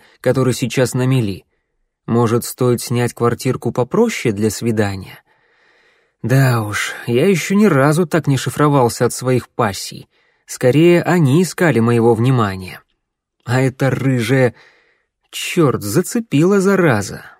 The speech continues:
Довёл ведь её до порога уже, а любви не получил. Хотя хотелось и очень. Память тут же подкинула картинку. Светлая, непостижимо гладкая кожа с россыпью веснушек,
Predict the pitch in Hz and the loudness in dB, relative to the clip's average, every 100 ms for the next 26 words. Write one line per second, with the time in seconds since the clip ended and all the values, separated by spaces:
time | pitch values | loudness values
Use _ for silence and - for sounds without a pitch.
0 | _ _ 120 170 165 185 151 131 143 147 | _ _ 0 2 4 4 4 2 2 2
1 | 127 - 156 160 135 127 123 117 113 - | 2 2 4 4 4 2 2 2 0 0
2 | - - 123 123 107 147 190 151 _ _ | -18 -2 0 0 0 0 2 0 _ _
3 | _ - 120 151 - 135 135 131 - 98 | _ -6 -2 -2 -2 -2 -2 -4 -8 -8
4 | 92 - _ _ _ _ - 104 143 180 | -8 -10 _ _ _ _ -10 -4 -2 -2
5 | 151 127 143 135 - 139 127 127 110 110 | -2 0 2 2 -2 -10 -2 0 2 0
6 | - 107 92 _ _ _ _ _ - 117 | -4 -10 -12 _ _ _ _ _ -4 0
7 | 113 110 - - 123 113 110 117 110 120 | 0 -2 -8 -6 -4 -4 -4 -4 -4 -4
8 | 113 110 110 113 - 113 98 - - _ | -2 -2 -2 -6 -6 -6 -6 -10 -18 _
9 | _ _ _ - 110 139 139 123 107 95 | _ _ _ -8 -2 0 0 -2 -4 -6
10 | 98 110 117 107 - 123 113 131 117 120 | -6 -6 -4 -6 -4 -4 0 0 0 2
11 | 120 - 120 113 - 156 127 120 101 - | 0 0 -2 -2 0 0 2 0 -2 -16
12 | - - 131 127 - 120 120 120 120 - | -18 -6 0 0 0 -6 -2 -2 -2 -4
13 | 120 113 104 - - | -4 -2 -4 -10 -18